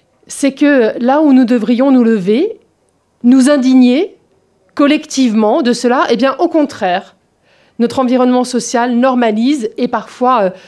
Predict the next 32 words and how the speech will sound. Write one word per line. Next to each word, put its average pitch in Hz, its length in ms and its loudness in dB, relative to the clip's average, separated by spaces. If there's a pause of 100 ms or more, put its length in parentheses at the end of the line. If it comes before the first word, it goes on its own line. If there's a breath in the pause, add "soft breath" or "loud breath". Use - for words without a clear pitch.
(180 loud breath)
justifie 294 640 0
la 269 100 0
violence 233 320 0
sexuelle. 254 440 -4
C'est 262 100 -4
ce 214 80 -6
que 240 80 -4
nous 214 220 -2
appelons, 247 260 -2
vous 214 80 -6
le 202 60 -6
savez, 202 400 -2 (360 loud breath)
la, 214 200 -2
la 202 160 0
culture 196 400 -6
du 185 100 -8
viol. 165 380 -8 (1800)
Longueur 247 380 2
de 247 60 0
la 226 160 2
jupe, 240 440 -2
euh, 202 300 0 (320 soft breath)
choix - 300 -4
du 233 100 -4
lieu 240 140 -2
de 240 40 -8
sortie, 247 680 -4 (340 loud breath)
de 233 80 0
l'itinéraire 240 720 0
urbain, 226 480 -2 (400 loud breath)
expérience 262 640 -2
sexuelle, 247 800 -2